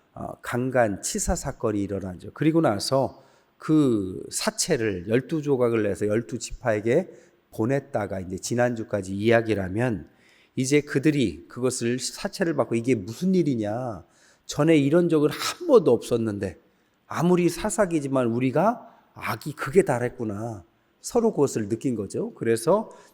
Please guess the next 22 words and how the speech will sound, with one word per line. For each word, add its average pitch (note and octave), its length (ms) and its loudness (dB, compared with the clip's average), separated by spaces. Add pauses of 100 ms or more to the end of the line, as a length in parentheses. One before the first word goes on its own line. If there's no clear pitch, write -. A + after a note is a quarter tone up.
이스라엘의 D#3 880 4
총회가, A3+ 840 4 (400)
아, F#2 340 -10
일어났습니다. G#2 920 -2
그리고 B2+ 320 0
전쟁이 A2 500 0
일어나는 G#2+ 640 0 (300)
내용이 G2+ 360 4
이십 B2 380 -4
장의 G#2 280 0
내용입니다. G2 680 0
일 D3+ 180 -2
절에 E3+ 240 6
보니까 C3 640 4 (440)
이스라엘 F3+ 540 8
자손이 C#3 460 6
단에서부터 D#3+ 840 4
부엘세바까지, C3+ 1300 0 (760)
이게 D#3 260 6
이제 B2+ 420 6
사사 A3 460 -2
시대에 C#3 680 2